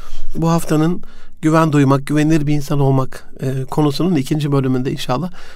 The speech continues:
kaldığımız yerden devam edeceğiz. E, dolayısıyla hani kurumlarda, şirketlerde, ailelerde, e, insanın kendi bütünlüğü içerisinde o beklentilerinin karşılanacağına olan güveni tam olduğunda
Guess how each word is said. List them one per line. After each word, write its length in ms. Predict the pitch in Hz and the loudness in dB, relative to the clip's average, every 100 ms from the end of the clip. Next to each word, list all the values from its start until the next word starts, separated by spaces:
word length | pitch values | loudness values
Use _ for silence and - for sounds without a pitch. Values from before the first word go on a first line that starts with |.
| - | -12
kaldığımız 420 | - 139 147 147 | 0 0 2 2
yerden 280 | 143 139 143 | 0 0 0
devam 220 | 143 139 | 0 0
edeceğiz. 340 | 127 120 220 - - - - - - - | 0 -2 -6 -6 -16 -16 -14 -16 -18 -6
E, 220 | 156 165 151 - | 0 0 -2 2
dolayısıyla 540 | 190 233 254 330 226 180 - - - | 2 2 -2 -2 -2 -4 -10 -14 -6
hani 260 | 175 165 | 0 0
kurumlarda, 800 | - - 185 180 175 165 160 156 | -2 2 4 4 2 2 0 -2
şirketlerde, 800 | - 156 - 160 156 151 147 143 | -4 -2 -2 -2 -2 -2 -2 -2
ailelerde, 800 | - 156 156 156 151 147 135 143 143 - - - - | 0 0 2 2 2 0 -2 -4 -6 -12 -14 -12 -12
e, 60 | - | -4
insanın 420 | 143 143 175 180 | -2 0 2 0
kendi 340 | 185 170 180 185 | 2 2 2 0
bütünlüğü 300 | - 180 165 | 0 2 2
içerisinde 800 | 147 151 143 - 139 147 165 202 - | 0 -4 -4 -4 0 0 0 -4 -10
o 220 | 170 151 | -6 -2
beklentilerinin 640 | 151 143 156 156 160 175 190 | -2 -2 -2 0 0 2 2
karşılanacağına 760 | - 165 - 156 156 165 190 | 0 -2 0 -2 0 2 0
olan 420 | 196 147 147 135 127 | 0 0 2 0 0
güveni 300 | 156 165 151 | 2 4 2
tam 240 | 175 196 | 2 2
olduğunda 460 | 135 117 120 127 | 2 0 -2 -2